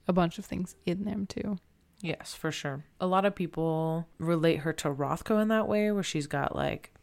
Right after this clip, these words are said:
Speaker 2: blocks of color dividing up her pieces. And then in her more recent work, m-, the figures become super big and they're, like, their own field of color. So
Speaker 1: Hmm.
Speaker 2: it's definitely part of it. But,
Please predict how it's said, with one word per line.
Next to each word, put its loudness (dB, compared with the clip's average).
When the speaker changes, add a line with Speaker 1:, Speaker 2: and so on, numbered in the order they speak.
Speaker 2:
blocks -2
of -4
color -2
dividing 4
up 0
her 0
pieces. 0
And 2
then 4
in 2
her 2
more 0
recent 4
work, 0
m-, -2
the 0
figures 4
become 0
super -4
big 2
and 0
they're, -2
like, -4
their 0
own 0
field -2
of -8
color. -4
So -4
Speaker 1:
Hmm. 4
Speaker 2:
it's -2
definitely 4
part 4
of 0
it. -2
But, 4